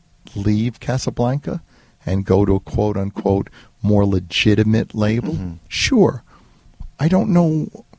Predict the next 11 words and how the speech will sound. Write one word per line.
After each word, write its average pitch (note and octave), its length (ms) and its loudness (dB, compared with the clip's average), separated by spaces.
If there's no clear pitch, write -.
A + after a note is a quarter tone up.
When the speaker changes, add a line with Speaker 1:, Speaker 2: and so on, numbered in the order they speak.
Speaker 1:
if - 200 -2
anybody G#2+ 500 2
would F#2 200 0
have F#2 220 -4
really G#2 300 0
understood F2+ 640 -2
us, F2+ 380 -8
you A2+ 100 -2
know. G#2+ 260 -2
We, B2+ 320 2
um, C3+ 380 2